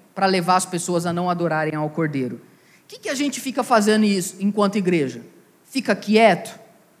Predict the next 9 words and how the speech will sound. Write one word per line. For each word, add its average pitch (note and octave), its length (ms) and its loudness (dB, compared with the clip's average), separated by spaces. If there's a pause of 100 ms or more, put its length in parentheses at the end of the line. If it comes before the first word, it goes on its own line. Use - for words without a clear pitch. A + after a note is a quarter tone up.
(260)
Não. G3 320 0 (2000)
Mata G#3+ 580 8
o G3+ 100 8
outro G3 260 4
exército? E3 500 2
Também G3 300 2
não. E3+ 260 0 (480)
A G#3 160 8
gente A3+ 720 2